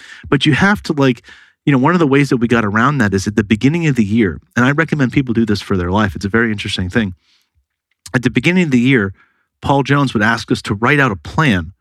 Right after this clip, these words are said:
for what, what, what could happen in this year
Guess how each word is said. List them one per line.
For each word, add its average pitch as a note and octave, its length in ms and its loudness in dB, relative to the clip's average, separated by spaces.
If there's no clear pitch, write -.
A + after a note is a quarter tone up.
for A#2+ 100 0
what, C#3+ 220 0
what, B2 320 -8
what - 240 -2
could F3 140 0
happen A#2+ 420 -2
in B2 260 0
this A2+ 180 -2
year G2 400 -2